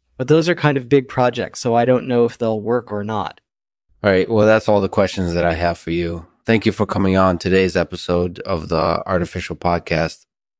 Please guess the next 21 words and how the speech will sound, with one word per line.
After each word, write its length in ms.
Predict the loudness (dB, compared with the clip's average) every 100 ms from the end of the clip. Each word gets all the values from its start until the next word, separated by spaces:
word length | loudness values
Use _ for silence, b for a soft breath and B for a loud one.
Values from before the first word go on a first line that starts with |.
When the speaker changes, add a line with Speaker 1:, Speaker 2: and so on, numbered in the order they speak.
| _ _
Speaker 1:
Thank 280 | -6 -4 -6
you. 180 | -10 -12 _ -8
It 100 | -4
was 140 | -4
great 300 | 2 2 2
to 100 | -2
be 220 | 2 2
here. 400 | 2 -4 -10 -14 _ _ _ _ _ _ _ _ _ _ _ _ _ _
Speaker 2:
Today's 340 | 4 4 4
podcast 720 | 2 2 2 0 0 -4 -8
was 240 | -6 -6 -6
with 160 | -4
Douglas 440 | 0 2 0 -2 0
Lenett, 580 | 2 2 2 -2 -8
a 100 | -20
scientist 720 | -8 0 0 0 -2 -6 -6
and 100 | -10
author 380 | -4 -2 -2 -4
of 100 | -6
speculative 640 | -10 -6 -6 -4 -4 -4 -6
fiction, 560 | -6 -6 -8 -12 -16